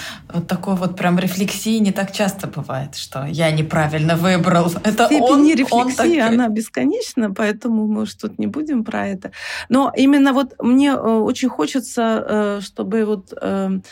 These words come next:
Speaker 2: люди посмотрели на то, что они считают своей ошибкой, ну, ошибочным выбором. М, освободиться от этого можно только таким образом, что мы принимаем вот чувство бессилия, беспомощности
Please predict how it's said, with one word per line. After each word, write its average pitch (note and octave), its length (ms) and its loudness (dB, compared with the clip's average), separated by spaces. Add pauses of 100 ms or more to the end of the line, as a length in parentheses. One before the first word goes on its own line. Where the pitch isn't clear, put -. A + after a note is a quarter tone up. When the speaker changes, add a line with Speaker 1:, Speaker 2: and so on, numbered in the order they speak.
(360)
Speaker 2:
люди A#3 240 2
посмотрели B3+ 640 0
на G3+ 180 -2
то, C4+ 180 -2
что - 200 -6
они G#3+ 240 2
считают G#3 640 -4
своей G3 460 -4
ошибкой, - 760 -6
ну, B3 180 2
ошибочным G#3 720 -2
выбором. F3 640 -2
М, - 240 -4
освободиться B3 720 -2
от A3 100 -6
этого A#3 300 -2
можно G#3 360 -2
только G3+ 400 -4
таким G#3 400 -4
образом, F#3+ 540 0
что - 140 -8
мы A3+ 200 2
принимаем A3 1160 0 (720)
вот F#3+ 160 -6
чувство G#3+ 560 -2 (240)
бессилия, G#3+ 800 0
беспомощности - 1300 -4